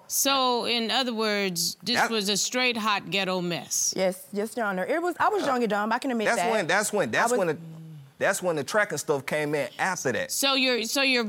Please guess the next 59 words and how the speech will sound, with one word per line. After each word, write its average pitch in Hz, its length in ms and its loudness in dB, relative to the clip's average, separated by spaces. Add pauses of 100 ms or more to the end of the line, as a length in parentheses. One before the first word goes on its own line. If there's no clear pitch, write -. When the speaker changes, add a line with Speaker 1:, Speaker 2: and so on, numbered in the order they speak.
(100)
Speaker 1:
your 233 200 2
boyfriend 254 500 0
says 202 540 0
that's 214 260 0
when 196 500 -2
tracking 190 520 -2
began. 165 320 0
Speaker 2:
Yeah, 180 100 2
that's 240 140 0
when, 208 240 -4
yeah, - 100 2
that's 214 180 0
when 202 140 2
Speaker 3:
But, 208 40 0
Speaker 2:
it 190 60 -2
Speaker 3:
Your 220 100 2
Speaker 2:
came 220 40 0
Speaker 3:
Honor, 220 100 0
Speaker 2:
in. 214 40 0
Speaker 3:
that's 220 200 0
been 214 120 -2
over 175 200 -2
three 185 220 -4
years 170 180 -4
ago. 147 280 -10 (340)
Speaker 1:
So 240 380 0
here's 285 260 0
my 220 180 0
question. 190 680 -4 (520)
In 214 240 0
those 220 280 0
three 226 280 -2
years, 170 600 -2
and 180 120 -6
you 233 80 0
know 254 140 0
where 226 120 -2
I'm 175 140 -4
going 214 240 -2
with 175 100 -4
this, 160 160 -6
Miss 247 160 -2
Speaker 3:
Mm-hmm. 233 60 -2
Speaker 1:
Simpson, 175 340 -4
in 196 140 -4
those 220 200 -4
three 226 260 -6
years, 196 320 -2
did 190 180 -6
you 233 60 -4
give 240 180 -4
him 240 160 -2
reason 226 460 -2 (580)
to 240 140 -4
be 240 140 0
paranoid, 220 680 -2
to 202 80 -8
be 208 240 -2
insecure? 240 720 -4